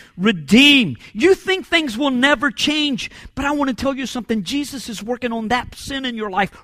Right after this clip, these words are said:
right now, right at this very moment. It'll never change. Yes, it will. Jesus is working on your sin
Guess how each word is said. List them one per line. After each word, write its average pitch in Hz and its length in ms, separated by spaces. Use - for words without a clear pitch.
right 247 280
now, 190 220
right 185 200
at - 80
this 196 160
very - 260
moment. 170 320
It'll 302 240
never 302 360
change. 214 560
Yes, 143 320
it 214 140
will. 208 380
Jesus 226 840
is 147 200
working 196 440
on 156 220
your 196 220
sin 139 560